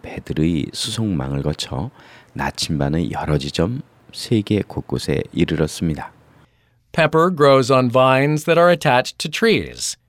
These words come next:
Speaker 1: 후추는 나무에 붙어있는 덩굴 식물에서 자랍니다.
Speaker 2: The leaves are a pointed V shape with a long dangling string of pendant berries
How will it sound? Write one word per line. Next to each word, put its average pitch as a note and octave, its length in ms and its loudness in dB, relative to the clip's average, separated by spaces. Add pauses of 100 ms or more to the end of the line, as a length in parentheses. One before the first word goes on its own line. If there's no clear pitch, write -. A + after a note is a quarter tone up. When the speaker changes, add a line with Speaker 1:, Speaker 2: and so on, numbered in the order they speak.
(420)
Speaker 1:
후추는 D#3 400 2
나무에 D#2 320 0
붙어있는 F#2 560 -6
덩굴 G2 640 0
식물에서 C2+ 480 -4
자랍니다. C2+ 560 -8 (500)
Speaker 2:
The F#3 140 4
leaves A3+ 420 2
are G#3 220 6
a F#3+ 80 0
pointed G#3 440 2
V F#3+ 220 4
shape E3 560 2
with D#3 240 0
a D3+ 60 6
long D#3+ 480 4
dangling D#3 540 4
string D#3+ 540 2
of A#2 220 0
pendant D#3+ 540 0
berries D3+ 520 4